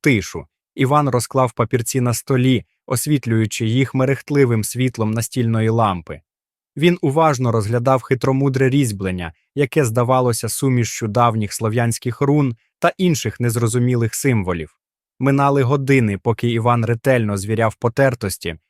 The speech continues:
зі своєю колекцією старих текстів і фольклору. Поступово у нього почав складатися зв'язний переклад. Напис на надгробку здавався ретельно продуманим застереженням,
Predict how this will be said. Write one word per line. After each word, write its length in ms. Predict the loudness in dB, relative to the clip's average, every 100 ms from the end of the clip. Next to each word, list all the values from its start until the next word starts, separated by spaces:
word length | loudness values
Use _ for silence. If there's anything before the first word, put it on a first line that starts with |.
| -8
зі 160 | -4 -4
своєю 400 | 0 2 2 2
колекцією 600 | 2 2 2 -2 -4 -4
старих 400 | -2 0 0 -2
текстів 520 | -2 -2 -2 -6 -4
і 100 | -4
фольклору. 680 | -2 -2 0 0 0 -2 -10 _ _ _ _
Поступово 680 | -2 0 -2 2 2 4 0
у 80 | 0
нього 280 | 2 2 2
почав 360 | -2 0 -2
складатися 640 | 0 -2 2 0 0 -6 -6
зв'язний 460 | -2 -2 0 0
переклад. 680 | 2 2 2 0 -6 -12 _ _ _ _ -6
Напис 440 | 0 0 0 -4 -2
на 120 | 0
надгробку 640 | 0 0 2 2 0 -4
здавався 520 | -2 0 0 0 -2
ретельно 580 | -2 0 2 2 2 -2
продуманим 640 | -2 0 2 2 0 -2
застереженням, 840 | -2 -4 0 2 2 2 -4 -6